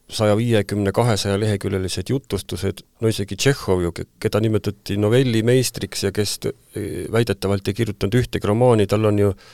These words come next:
need pikad novellid seal ligi sada lehekülge ja minu meelest juba võib lühiromaani mõõdu va-, vabalt välja anda. Et, et seal on jah, mm, mis ta teeb nagu,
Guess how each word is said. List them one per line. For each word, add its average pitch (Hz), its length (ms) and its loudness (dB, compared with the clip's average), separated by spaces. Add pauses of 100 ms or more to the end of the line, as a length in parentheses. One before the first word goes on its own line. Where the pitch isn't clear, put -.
(520)
need - 180 -6
pikad 101 400 0
novellid 104 400 2
seal 98 160 -2
ligi 107 240 0
sada 113 240 2
lehekülge 90 600 0
ja 87 200 -4 (720)
minu 104 300 -4
meelest 90 320 -6
juba 95 180 -4
võib 98 160 -2
lühiromaani 104 640 0 (180)
mõõdu 110 380 -2
va-, 113 140 0
vabalt 110 360 0
välja 113 300 2
anda. 92 240 0 (1400)
Et, 110 200 0 (180)
et - 220 -2
seal 147 240 4
on 160 120 6
jah, 180 180 2 (340)
mm, 117 1000 2
mis 143 180 0
ta 135 140 4
teeb 120 220 2
nagu, 117 240 4